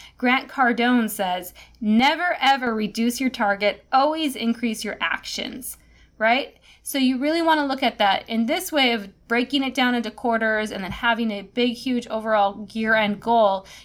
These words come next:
You're really gonna be able to, you know, evaluate yourself all the time, your staff, be able to say, "Okay, where are we at? What's going on? How, what actions do we need to increase? Are we on target?" By having quarter focus,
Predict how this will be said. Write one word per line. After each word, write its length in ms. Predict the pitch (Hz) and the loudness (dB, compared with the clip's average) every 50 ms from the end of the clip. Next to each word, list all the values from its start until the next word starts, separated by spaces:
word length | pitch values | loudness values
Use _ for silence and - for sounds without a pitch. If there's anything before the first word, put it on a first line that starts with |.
| _ | _
You're 180 | - 240 240 220 | 0 0 0 2
really 320 | 202 226 254 247 262 269 | 2 2 2 2 2 2
gonna 120 | 262 254 247 | 2 2 2
be 100 | 240 214 | 4 4
able 120 | 202 202 190 | 2 2 0
to, 220 | 190 180 - - | -2 -4 -4 -4
you 100 | 196 202 | -4 -4
know, 140 | 185 180 - - | -4 -6 -8 -6
evaluate 460 | 185 220 196 190 208 220 214 208 - | -4 -2 0 0 0 0 -2 -4 -6
yourself 460 | 196 196 208 - - 196 185 185 - | -6 -8 -6 -2 0 0 0 0 0
all 160 | - 202 202 | 0 0 0
the 80 | 196 208 | -2 -4
time, 480 | - - - 196 190 190 190 196 196 | -8 -6 -4 -2 -2 -2 -2 -2 -4
your 160 | 190 180 180 180 | -6 -6 -8 -10
staff, 560 | - - - 214 208 208 208 208 208 - - | -8 -2 0 2 4 4 4 2 0 -2 -8
be 120 | - 202 | -10 -8
able 160 | 190 190 190 | -6 -6 -8
to 40 | 185 | -8
say, 220 | 185 - 196 185 - | -8 -6 -4 -4 -4
"Okay, 180 | - - 214 | -4 -4 -4
where 200 | 196 202 202 202 | -4 0 0 2
are 100 | 226 233 | 2 2
we 160 | 240 240 226 | 2 0 0
at? 200 | 202 180 - - - - - - - _ | 0 -2 -2 -6 -10 -20 -20 -20 -10 _
What's 200 | - 226 233 - | -4 -4 -4 -2
going 220 | - 240 226 214 | -2 -2 0 0
on? 240 | 208 185 160 160 - - - - - | 0 -2 -4 -6 -12 -14 -18 -18 -6
How, 200 | - - 214 220 | -2 -2 -2 0
what 180 | 220 226 226 | 2 0 2
actions 360 | - 220 226 - - 233 208 - | 2 0 -2 -2 -4 -6 -4 -4
do 100 | 226 220 | -4 -4
we 120 | 214 208 | -2 -2
need 180 | 202 202 202 202 | -4 -4 -6 -6
to 120 | - 208 | -8 -8
increase? 500 | 190 190 - - 180 - - - - - - - - - - - | -8 -10 -12 -12 -12 -12 -12 -14 -18 -18 -20 -20 -20 -20 -16 -4
Are 160 | - 202 202 202 | 0 2 2 2
we 120 | 214 226 | 2 2
on 160 | 226 220 226 | 2 2 0
target?" 420 | 220 - 190 185 - - - - - - - - _ - - - | 0 -2 -2 -2 -4 -6 -10 -10 -12 -20 -20 -20 _ -20 -8 -2
By 100 | - 247 | 0 2
having 300 | 254 262 330 381 466 494 494 | 2 2 2 2 0 -4 -4
quarter 280 | - - 392 370 359 330 | -2 -2 0 0 -2 -2
focus, 520 | - 285 254 254 269 254 254 254 - | -4 -4 -4 -2 -2 -4 -4 -4 -8